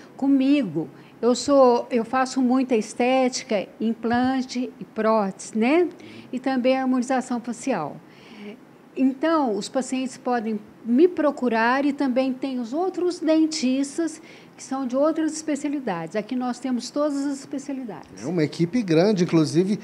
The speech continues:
Speaker 2: estamos mostrando aí as imagens, toda a equipe, não é?
Speaker 1: Uhum. Graças a Deus, né?
Speaker 2: Certo, doutora. E além de tudo isso, ainda sobra um tempinho aí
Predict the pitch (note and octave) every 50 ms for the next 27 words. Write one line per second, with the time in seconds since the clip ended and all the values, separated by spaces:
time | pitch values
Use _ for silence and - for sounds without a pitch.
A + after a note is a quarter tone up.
0 | - - - - - - F3+ F3+ F#3 E3+ D#3 F3 F#3 F3+ F3 F3 - - E3 D#3+
1 | E3+ F3 D#3+ E3 D#3+ E3 D#3 D3 B2+ C#3 C#3 C3+ C3 C3 C3+ D#3+ E3+ D#3 C#3+ D3
2 | - - - E3 E3 D3 D#3 C#3+ B2 - - - D3 E3+ F3+ F3+ E3+ D#3 D3+ -
3 | - C#3+ C#3 D#3 F3 E3+ - A3 A#3 B3 A#3+ G#3+ A3 A#3 C4 C#4 C#4 C#4 - -
4 | - - - - - - A3 A3+ A#3+ A#3+ C4 B3+ B3+ A#3 G#3+ B3+ A#3+ A#3 G#3+ F#3
5 | D#3+ D3 C#3 D#3 - - G#3+ A3+ B3+ C4+ D4+ D4+ C#4 - D3 C#3+ C#3+ C#3 C#3+ D#3
6 | C#3 D#3+ E3 E3 - F#3+ F#3 D#3 C#3 - - - - - - D3 D3+ D3+ D#3 F3+
7 | G#3+ G3 E3+ F3 - - F#3+ F#3+ F3 F3 C#3+ C#3 F3 E3+ G3 G3 F#3+ G3 F#3 -
8 | - - F3+ F3+ F3+ F#3 G3+ G3+ - - F#3+ F3 D#3 C#3 - - F3 F#3 F#3 F3
9 | D3+ D#3 E3+